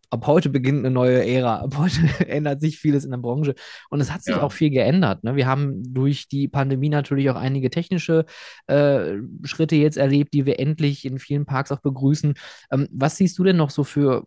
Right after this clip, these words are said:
Speaker 1: kommende Themen oder Trends, die uns vielleicht noch in den nächsten Jahren beschäftigen werden? Neben natürlich dem, äh, akuten Kräftemangel, den wir jetzt hier,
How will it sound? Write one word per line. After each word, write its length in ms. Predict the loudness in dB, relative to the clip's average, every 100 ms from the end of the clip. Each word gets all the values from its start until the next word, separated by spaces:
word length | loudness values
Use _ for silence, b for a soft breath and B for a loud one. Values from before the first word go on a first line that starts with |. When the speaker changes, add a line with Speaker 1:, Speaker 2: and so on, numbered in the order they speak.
| -4
Speaker 1:
kommende 460 | -2 0 0 -2 -6
Themen 460 | -2 2 4 2 0
oder 280 | -2 -2 -4
Trends, 500 | -2 0 0 -2 -4
die 280 | -2 0
uns 240 | -2 -4 -8
vielleicht 300 | -2 -2 0
noch 80 | 0
in 60 |
den 100 | 0
nächsten 320 | 0 -2 -2
Jahren 200 | 0 0
beschäftigen 640 | 0 -2 -6 -6 -4 -2 -2
werden? 380 | -2 -4 -8 0
Neben 260 | 2 4 2
natürlich 320 | 2 2 2
dem, 260 | 2 0
äh, 40 | -2 -2 -4
akuten 460 | -6 -4 -2 -2
Kräftemangel, 560 | -2 -4 0 0 2 0
den 140 | -2 -2
wir 80 |
jetzt 140 | -4 -6
hier, 240 | -4 -4